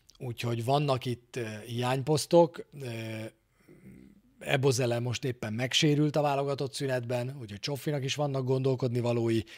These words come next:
Ezt a csapatot nekünk ilyen erőltetett menet legelején egyszerűen le kell győzni. Ennyire egyszerű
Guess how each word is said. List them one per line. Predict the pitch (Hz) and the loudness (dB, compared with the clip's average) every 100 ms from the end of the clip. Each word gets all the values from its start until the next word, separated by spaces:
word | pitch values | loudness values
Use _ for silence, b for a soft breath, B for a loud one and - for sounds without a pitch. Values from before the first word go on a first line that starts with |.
| B B - | B B 6
Ezt | 143 147 | 8 8
a | 139 | 6
csapatot | 131 117 123 107 120 | -2 -2 -4 -4 -2
nekünk | 127 123 123 123 120 B B B | -2 0 -2 -2 -6 B B B
ilyen | 185 160 131 | 0 0 2
erőltetett | 123 117 113 107 107 101 | 0 0 -2 -4 -6 -6
menet | 104 98 - - _ - | -6 -6 -10 -20 _ -4
legelején | 123 123 117 101 98 95 - | 0 2 2 0 -2 -6 -8
egyszerűen | 131 127 - 98 82 78 _ _ | -8 -6 -8 -8 -10 -10 _ _
le | - 92 | -6 -6
kell | - 80 | -6 -10
győzni. | 71 76 80 82 78 _ _ - | -10 -10 -10 -12 -16 _ _ -8
Ennyire | 95 90 87 | -8 -6 -4
egyszerű | 113 - 110 98 | -4 -4 -6 -6